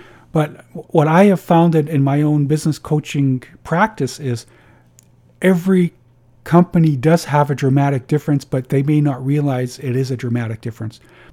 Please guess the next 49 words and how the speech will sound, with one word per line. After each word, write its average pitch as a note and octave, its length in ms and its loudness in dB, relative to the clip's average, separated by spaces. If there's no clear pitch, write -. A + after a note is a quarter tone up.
They C#3+ 100 -2
just D3+ 240 -4
may C#3 100 2
take C#3+ 300 -4
what C#3+ 180 -2
they B2 140 -2
do C#3 220 -2
for C3 180 -8
granted. A#2 580 -8
So - 380 -8
think G3 240 2
about G#3+ 280 2
some F3+ 200 0
of F3 40 0
the E3+ 100 -2
things D#3+ 260 0
that, D#3 260 -2
that D3 160 -6
you're D3 160 -2
doing D#3+ 400 0
and C#3 160 0
really B3 220 2
look A3+ 200 0
at - 40 -8
your D#3+ 100 0
marketplace D3+ 640 -2
and C3+ 80 -8
say, D#3 200 -2
"Is C#3+ 240 -8
our G#3+ 100 -4
competition D#3+ 720 -4
really B2+ 200 -2
doing F3+ 340 4
this?" A2+ 260 -6
And D#3 340 -2
what F3 160 -6
you D#3+ 100 -2
just G3+ 280 -2
may E3+ 100 2
have E3 220 0
to D3 100 -4
do, G#3+ 160 2
you F#3 100 2
may E3+ 140 2
not E3+ 180 0
even D#3 160 -2
have D#3 120 -4
to C#3+ 80 -10
change D#3+ 480 -4